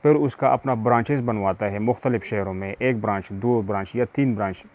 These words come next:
और वो ऐसा हैवी काम करता है कि उनके पास आपस में दो, चार,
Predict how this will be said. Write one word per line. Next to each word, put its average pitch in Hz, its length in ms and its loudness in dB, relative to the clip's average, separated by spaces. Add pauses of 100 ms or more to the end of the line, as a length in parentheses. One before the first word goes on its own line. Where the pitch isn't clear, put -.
(580)
और 143 260 6
वो 156 240 6
ऐसा 127 280 0
हैवी 135 340 4
काम 107 260 2
करता 98 340 0
है 110 120 -2 (340)
कि 123 60 -4
उनके 127 220 0
पास 123 240 0
आपस 120 360 0
में 107 340 -4
दो, 113 160 2
चार, 110 360 0